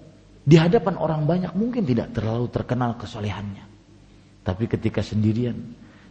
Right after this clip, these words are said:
dia benar-benar hamba Allah Subhanahu wa taala. Sebagian orang memperhatikan penampilan di hadapan orang banyak. Kelihatan soleh,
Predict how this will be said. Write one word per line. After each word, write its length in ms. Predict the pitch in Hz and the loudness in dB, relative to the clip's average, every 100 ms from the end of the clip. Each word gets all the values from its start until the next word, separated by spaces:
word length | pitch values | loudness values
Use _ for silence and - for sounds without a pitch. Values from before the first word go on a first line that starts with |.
| - | -4
dia 220 | 101 95 | 0 0
benar-benar 500 | 82 92 87 87 95 82 | 0 -2 -2 -2 -4 -4
hamba 320 | 90 92 82 | -6 -4 -4
Allah 240 | 87 95 82 | -4 -6 -8
Subhanahu 540 | - - - 87 85 | -14 -14 -12 -12 -12
wa 100 | 76 | -16
taala. 380 | - - 76 - - - - - - - - - - - - - - - - - - - - - - - - - - - - - - - - - | -16 -18 -18 -20 -20 -20 -20 -20 -20 -20 -20 -20 -20 -20 -20 -20 -20 -20 -20 -20 -20 -20 -20 -20 -20 -20 -20 -20 -20 -20 -20 -20 -20 -20 -20 -20
Sebagian 480 | - 131 139 185 202 | 0 2 4 4 2
orang 320 | 170 180 196 | 2 -2 -2
memperhatikan 880 | 170 143 143 156 - - 180 214 - | -2 -2 -2 -4 -6 -4 -6 -6 -6
penampilan 560 | 151 147 156 202 190 160 | -4 -2 -2 -2 0 2
di 80 | |
hadapan 320 | 135 143 160 139 | 2 0 -4 -6
orang 220 | 139 139 | -6 -6
banyak. 320 | 135 135 120 - - - - - - - - - - - - | -6 -6 -14 -18 -20 -20 -20 -20 -20 -20 -20 -20 -20 -20 -10
Kelihatan 400 | 98 113 107 92 | -6 -6 -6 -8
soleh, 560 | - 101 113 117 117 | -10 -8 -8 -8 -10